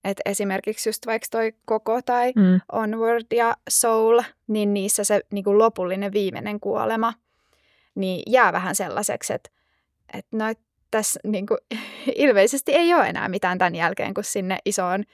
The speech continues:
Speaker 1: kirkkaaseen valopalloon niinku pamahtaa se sielu. Mut tota, siinäkin jätetään se kuitenkin vähän silleen epäselväksi, että,
Speaker 2: Mm.
Speaker 1: että tota
Speaker 2: Ja että se on se mysteeri kuitenkin
Speaker 1: Niin.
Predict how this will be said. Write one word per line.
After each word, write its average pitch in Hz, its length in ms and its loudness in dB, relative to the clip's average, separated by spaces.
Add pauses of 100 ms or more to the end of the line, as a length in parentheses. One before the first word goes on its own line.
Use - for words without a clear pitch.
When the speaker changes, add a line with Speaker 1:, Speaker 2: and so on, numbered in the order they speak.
(160)
Speaker 1:
kirkkaaseen 196 640 0
valopalloon 202 1120 2
niinku 214 260 -6
pamahtaa 214 480 2
se 262 80 2
sielu. 226 420 4 (640)
Mut 185 260 -4
tota, - 400 2 (180)
siinäkin 196 400 -4
jätetään 190 340 -4
se 202 100 -4
kuitenkin 190 400 -2
vähän 202 260 4
silleen - 360 -2
epäselväksi, - 680 -6
että, - 240 -4
Speaker 2:
Mm. 208 140 2 (100)
Speaker 1:
että - 260 -10
tota 220 360 -4 (260)
Speaker 2:
Ja 185 60 6
että 180 160 0
se 175 140 -2
on 175 140 4
se 175 80 4
mysteeri 170 560 2
kuitenkin 202 460 2
Speaker 1:
Niin. 202 100 6